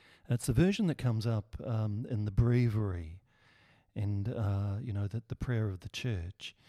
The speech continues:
And, um, and it puts things very beautifully there. Paul has a very particular way of, um, I suppose, describing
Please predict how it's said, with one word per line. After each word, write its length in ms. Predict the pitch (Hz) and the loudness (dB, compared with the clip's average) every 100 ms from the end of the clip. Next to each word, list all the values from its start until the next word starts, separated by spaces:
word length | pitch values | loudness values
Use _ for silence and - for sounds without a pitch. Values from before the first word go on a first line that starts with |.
| - - _ - | -20 -20 _ -8
And, 500 | 107 101 101 98 123 | -4 -2 -2 -4 -6
um, 520 | - 107 101 101 101 101 _ _ _ _ _ _ _ | -4 -2 -2 -2 -6 -8 _ _ _ _ _ _ _
and 120 | - | -4
it 80 | 120 | 0
puts 260 | - - - | 0 0 0
things 180 | 170 117 | 2 2
very 200 | 127 123 | 2 2
beautifully 540 | 113 120 127 - 117 | 2 2 0 -2 -4
there. 240 | 95 95 95 | -2 -2 -2
Paul 280 | - 139 143 | -2 -2 -2
has 180 | 113 120 | -2 -2
a 80 | |
very 280 | 98 127 151 | -4 -4 -4
particular 600 | 185 131 - 147 - 117 | -6 -8 -10 -10 -6 -4
way 460 | 104 101 95 95 87 _ - - _ - | -2 -2 -4 -6 -10 _ -20 -20 _ -10
of, 220 | 98 95 90 - - | -6 -6 -8 -16 -12
um, 380 | 92 90 85 82 85 - _ _ _ _ _ _ _ _ - | -10 -8 -8 -10 -14 -18 _ _ _ _ _ _ _ _ -14
I 40 | - | -6
suppose, 240 | 120 98 | -2 -2
describing 800 | - - - 107 113 117 92 90 | -4 -4 0 2 4 4 2 -2